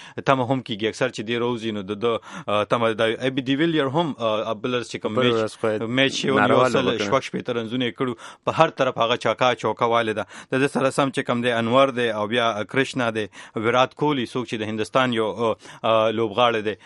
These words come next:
Speaker 1: ډېر مشهور دی په هندوست-، او په مش-، په هندوستان کې هم او دغه شانتې په نوره نړۍ کې هم، آ، رن ریټ هم، آ، سیوا دی. او کمار، آ، سنګاکارا چې کوم د س-، سریلانکا او دغه شانتې روهیت شرما هم د هندوستان دی. آ، هاشم آملا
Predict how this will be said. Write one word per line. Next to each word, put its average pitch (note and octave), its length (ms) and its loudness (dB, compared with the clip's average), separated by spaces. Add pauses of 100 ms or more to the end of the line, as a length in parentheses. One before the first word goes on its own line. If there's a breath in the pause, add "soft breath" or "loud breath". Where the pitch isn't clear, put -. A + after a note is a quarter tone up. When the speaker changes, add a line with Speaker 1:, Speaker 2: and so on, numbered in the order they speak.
(180 loud breath)
Speaker 1:
ډېر A#2+ 140 0
مشهور A#2 400 -2
دی A2+ 100 -4
په G#2 100 -4
هندوست-، G2+ 280 -10
او B2 160 -6
په G#2+ 220 -8
مش-، G#2+ 320 -8
په G#2 80 -6
هندوستان A#2+ 400 -2
کې B2+ 80 -6
هم B2 100 -4
او A2+ 60 -2
دغه A2 180 0
شانتې G#2+ 260 -4
په G#2+ 100 -8
نوره A2+ 200 -2
نړۍ A2 260 0
کې G#2+ 180 -6
هم، B2+ 140 -2 (280 loud breath)
آ، G#2+ 560 2 (160)
رن A#2+ 200 0
ریټ A#2+ 300 2
هم، C3 180 -2
آ، A#2 100 0
سیوا A#2 380 0
دی. A2 140 0 (280 loud breath)
او G#2+ 120 0
کمار، B2+ 460 4
آ، A2+ 140 2
سنګاکارا A2+ 560 0
چې G#2+ 120 -8
کوم A2 160 -4
د G#2 60 -6
س-، G#2 240 -4
سریلانکا B2+ 560 0 (340 loud breath)
او A2 260 4
دغه A#2+ 220 2
شانتې A#2 680 -2
روهیت C3 300 0
شرما C3+ 380 0
هم C3+ 200 -2
د C3+ 40 -2
هندوستان A#2+ 540 -4
دی. A2 100 -4 (320 loud breath)
آ، A2+ 180 6
هاشم C3 360 2
آملا C3+ 340 2